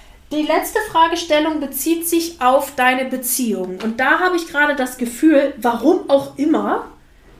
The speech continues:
ich möchte das Moneyflow-Kartenset für Beziehungen verwenden. Will ich das wirklich für Beziehungen verwenden? Ja, ich verwende das für Beziehungen. Und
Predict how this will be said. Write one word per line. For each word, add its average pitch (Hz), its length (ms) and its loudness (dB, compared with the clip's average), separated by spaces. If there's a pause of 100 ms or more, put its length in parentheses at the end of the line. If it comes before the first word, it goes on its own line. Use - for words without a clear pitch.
(500)
ich 247 140 -6
möchte 277 260 -2
das 302 180 -4
Moneyflow-Kartenset 214 1000 -4
für 226 120 -6
Beziehungen 220 500 -4
verwenden. 190 640 -10 (920)
Will 214 80 0
ich 208 100 -4
das 208 160 -10
wirklich 233 220 -6
für 240 120 -6
Beziehungen 220 380 -4
verwenden? 285 680 -8 (260)
Ja, 330 200 -2
ich 294 80 -6
verwende 214 320 -6
das 202 160 -10
für - 80 -12
Beziehungen. 247 420 -6
Und 427 160 0